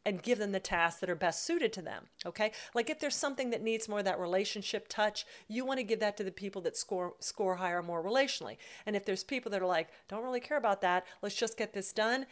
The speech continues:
maybe those people that are high in resource or means efficacy, they're more task-oriented. So each of us skews towards one or the other. It's not right or wrong, but it's just something you wanna be aware of. And as you're putting your teams together to navigate out of this crisis,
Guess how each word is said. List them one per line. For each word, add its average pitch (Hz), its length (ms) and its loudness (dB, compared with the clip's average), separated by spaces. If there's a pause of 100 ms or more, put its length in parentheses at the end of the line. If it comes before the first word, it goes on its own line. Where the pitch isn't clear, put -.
(120)
maybe 226 240 0
those 208 200 0
people 208 260 -6
that 185 100 -2
are 185 100 0
high 196 160 -2
in 170 160 -6
resource 208 520 -2
or 175 60 -4
means 269 300 -2
efficacy, 185 640 0 (260)
they're 269 160 2
more 254 200 0
task-oriented. 170 880 -4
So 190 200 0
each - 240 -2
of 415 100 0
us - 260 2
skews 240 560 -4
towards 190 380 -4
one 185 160 -4
or 202 60 -4
the 180 160 0
other. 233 280 2 (240)
It's 226 200 -2
not 277 220 0
right 226 160 4
or 214 80 0
wrong, 214 320 0 (260)
but 202 100 -2
it's 220 160 -4
just 302 220 -2
something 285 320 -4
you 233 180 -4
wanna 220 160 -2
be 190 160 0
aware 180 360 2
of. 139 140 0
And 185 100 -4
as 170 120 -4
you're 180 80 -4
putting 320 300 -4
your 294 80 -6
teams 226 300 -6
together 190 320 0
to 170 80 -6
navigate 185 480 0
out 180 120 4
of 156 80 -4
this 156 160 -4
crisis, 285 680 0